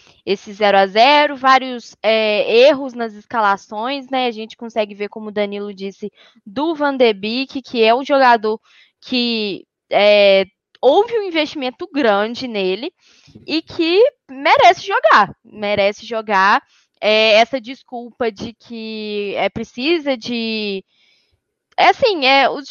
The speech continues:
os, os técnicos, acho que isso também vale pro Lampard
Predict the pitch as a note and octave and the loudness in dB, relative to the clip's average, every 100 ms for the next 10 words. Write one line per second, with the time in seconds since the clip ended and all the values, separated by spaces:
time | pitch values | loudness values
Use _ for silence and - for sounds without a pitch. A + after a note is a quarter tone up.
0 | D4+ C#4+ D4+ D4 B3+ - - D4+ - B3 | -12 -10 -8 -8 -10 -16 -16 -16 -2 0
1 | - E4 C#4+ D4 - - C4+ - D4+ - | 0 -6 -10 -10 -8 -4 -4 -4 -12 -12
2 | C#4 C4+ C4+ B3 A#3+ C4+ - C4 A3 A3 | -12 -10 -6 0 0 0 -8 -6 -4 -4
3 | A#3+ A3 G#3+ F#3+ | -6 -10 -10 -10